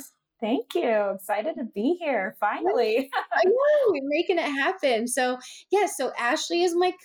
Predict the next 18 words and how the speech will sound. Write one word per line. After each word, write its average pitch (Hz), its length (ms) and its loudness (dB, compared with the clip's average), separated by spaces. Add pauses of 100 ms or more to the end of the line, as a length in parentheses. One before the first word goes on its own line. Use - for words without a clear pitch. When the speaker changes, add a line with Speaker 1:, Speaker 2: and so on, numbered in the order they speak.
Speaker 2:
cousin, 220 380 -2
my 233 180 2
little, 262 500 2 (160)
my 240 160 0
little 262 260 2
cousin. 202 480 0 (420)
And, 254 320 2 (220)
Speaker 1:
<laughs> - 180 -2
Speaker 2:
um, 233 400 2 (800)
I 262 440 2
have 269 240 0 (160)
watched 302 560 2
your 254 160 2
entire 285 1040 -2
journey, 214 640 -2
and 226 80 0
it's 233 180 -4
so 254 300 0